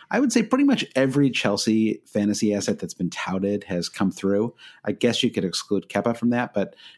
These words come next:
um, you know, the, the, their two fullbacks, uh, Azpilicueta and Alonso have both been great. Um,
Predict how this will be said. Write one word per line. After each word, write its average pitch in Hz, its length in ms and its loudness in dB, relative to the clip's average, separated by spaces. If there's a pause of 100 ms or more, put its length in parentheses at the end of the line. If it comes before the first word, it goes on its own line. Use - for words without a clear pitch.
(140)
um, 107 360 4
you 139 100 4
know, 110 120 4
the, 110 180 0 (100)
the, 127 120 4
their 113 180 2
two 143 200 0
fullbacks, 107 720 0
uh, 101 180 -2
Azpilicueta 101 400 -2
and 95 80 0
Alonso 95 320 -2
have 87 80 -6
both 90 160 -8
been 95 80 -6
great. 120 440 0 (420)
Um, 101 580 2